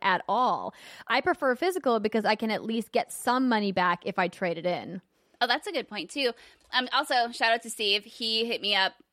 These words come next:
Speaker 2: He also got a review copy of Resident Evil three, and he hit me up, and he was like, "Hey, what? I've never played Resident Evil before. What should I know?" And bless his heart, I wrote him, like, a huge book
Speaker 1: <laughs>
Speaker 2: about all of this. I try to keep it relevant, Steve. I hope
Speaker 1: Um,
Speaker 2: I did
Speaker 1: can
Speaker 2: a
Speaker 1: I
Speaker 2: good
Speaker 1: have
Speaker 2: job.
Speaker 1: this book that you wrote?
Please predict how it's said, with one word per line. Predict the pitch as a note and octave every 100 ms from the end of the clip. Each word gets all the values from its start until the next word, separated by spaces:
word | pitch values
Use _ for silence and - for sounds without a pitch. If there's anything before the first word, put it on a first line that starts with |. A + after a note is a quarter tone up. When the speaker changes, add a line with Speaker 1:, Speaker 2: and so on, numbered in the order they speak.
| -
Speaker 2:
He | A3+
also | G#3+ A3+ G#3
got | G3 F#3+
a |
review | G3 F#3
copy | F3 F#3+ E3+
of | F3
Resident | F3+ F#3+
Evil | F3 F3
three, | - F3 F3 F3+ A3+
and | G3+
he | G3
hit | F#3+
me | D3+
up, | E3
and | E3
he | E3 D3+
was | G3
like, | G3+ A#3+
"Hey, | D4+ F4+ C4+ A#3 F#3+
what? | G3+ A3
I've | B3 A#3+ A3
never | A#3+ G#3+
played | A#3+ G#3
Resident | G3+ G3+ G3
Evil | F3+ F3+
before. | - F3+
What | F#3 -
should | G3+
I | E3+
know?" | E3+ D#3+ D3+ -
And | E3+ E3+
bless | F3+ F#3+ F3
his | E3
heart, | C#3+ D#3
I | D3+
wrote | F#3 F3
him, |
like, | F3+ F3
a |
huge | F3 F3 F3 E3+
book | D3+ - - - - _
Speaker 1:
<laughs> | G3 -
Speaker 2:
about | F3+ F#3
all | C#3 G3 G#3
of |
this. | G3 - - _ _
I | A3+
try | A3+ - D4
to | G4+
keep | D#4 D#4+ -
it | B3
relevant, | B3+ B3+ A#3+ A3+
Steve. | - B3+ A#3+
I | A#3
hope | A3+
Speaker 1:
Um, | C#4
Speaker 2:
I |
did | D4 C4+
Speaker 1:
can |
Speaker 2:
a | C4+
Speaker 1:
I | C#4+
Speaker 2:
good | D#4+
Speaker 1:
have | F#4+
Speaker 2:
job. | G4
Speaker 1:
this | G4+ D4
book | C#4 G#4+ -
that | F4
you | E4 F4
wrote? | F4 A4+